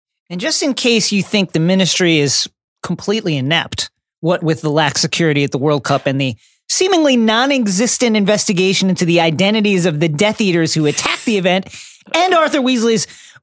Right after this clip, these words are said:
"Ooh, I gotta go to bed, guys," <laughs> response in the wake of said attack,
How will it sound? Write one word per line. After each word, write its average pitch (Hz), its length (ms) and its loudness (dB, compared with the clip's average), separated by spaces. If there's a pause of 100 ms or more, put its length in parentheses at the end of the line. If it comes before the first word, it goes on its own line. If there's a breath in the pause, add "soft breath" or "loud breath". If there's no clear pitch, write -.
"Ooh, 330 240 2
I 214 140 2
gotta 277 200 0
go 247 100 0
to 208 60 0
bed, 190 300 0
guys," 185 540 0
<laughs> - 20 0
response 302 680 0
in 269 120 0
the 240 120 2
wake 330 340 2
of 240 100 0
said 196 240 2
attack, 190 440 0